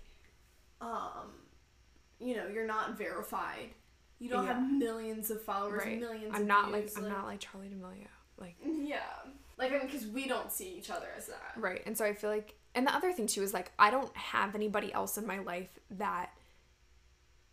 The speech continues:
Speaker 2: is a creator other than, like, my
Speaker 1: Right.
Speaker 2: YouTube friends. So, like, there's no one, I don't know, I feel like those big creators, like, out in L A, they're constantly surrounded by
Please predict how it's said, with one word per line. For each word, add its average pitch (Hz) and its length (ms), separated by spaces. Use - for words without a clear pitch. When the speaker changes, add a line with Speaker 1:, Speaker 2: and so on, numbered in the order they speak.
Speaker 2:
is 202 680
a 214 80
creator 180 800
other 220 220
than, 214 160
like, 202 180
my 202 140
Speaker 1:
Right. 196 180
Speaker 2:
YouTube 196 280
friends. 202 320
So, 214 120
like, 208 200
there's 214 380
no 214 240
one, 247 580
I 226 60
don't 220 80
know, 208 60
I 202 60
feel 226 140
like 254 200
those 220 240
big 202 240
creators, 202 440
like, 202 140
out 190 180
in 196 60
L 190 140
A, 190 120
they're 196 140
constantly 208 500
surrounded 180 460
by 190 140